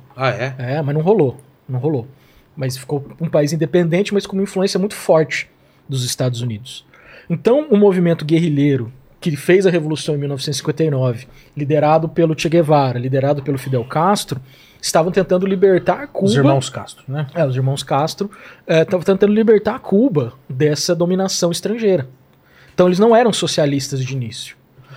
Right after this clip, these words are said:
Speaker 2: Só que você tem que pensar, bom, estamos em cinquenta e nove, Guerra Fria.
Speaker 1: É.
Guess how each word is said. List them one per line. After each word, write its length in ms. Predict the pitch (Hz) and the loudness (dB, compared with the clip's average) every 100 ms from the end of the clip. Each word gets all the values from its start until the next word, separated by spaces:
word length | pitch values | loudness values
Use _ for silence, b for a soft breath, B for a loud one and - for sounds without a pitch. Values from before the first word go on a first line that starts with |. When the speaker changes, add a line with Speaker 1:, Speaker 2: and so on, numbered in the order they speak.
| B | B
Speaker 2:
Só 380 | - - - 285 | -4 0 2 0
que 240 | 320 - 208 | -2 -2 -2
você 100 | 202 | -2
tem 120 | 226 | -4
que 60 | |
pensar, 340 | 240 240 - 208 | -4 -2 0 2
bom, 140 | 196 | 2
estamos 260 | 170 185 202 | 0 0 -2
em 20 | |
cinquenta 260 | - 233 254 | -2 0 0
e 60 | |
nove, 360 | 202 160 147 131 | 2 2 2 0
Guerra 280 | 165 196 226 | 0 0 -4
Fria. 500 | - 165 165 139 123 - - | -2 -2 -2 -2 -4 -10 -18
Speaker 1:
É. 200 | 104 92 | -14 -14